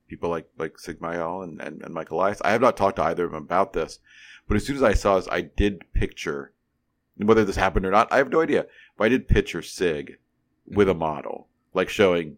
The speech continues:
this is the exact dimension and stuff that will make this exact impact, and this is what we should do.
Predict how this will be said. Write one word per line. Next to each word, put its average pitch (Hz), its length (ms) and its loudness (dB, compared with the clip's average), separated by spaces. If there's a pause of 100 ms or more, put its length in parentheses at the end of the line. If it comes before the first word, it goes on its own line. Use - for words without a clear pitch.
this 90 160 -2
is 92 100 -6
the 87 160 -2
exact 82 720 -4
dimension 82 480 -6
and 73 100 -14
stuff - 200 -10
that 80 140 -4
will 80 120 -6
make 80 260 -10
this 90 220 -8
exact 78 400 -8
impact, 78 400 -10
and 82 100 -12
this - 140 -12
is 76 100 -16
what 78 140 -10
we 69 100 -14
should - 160 -16
do. - 160 -14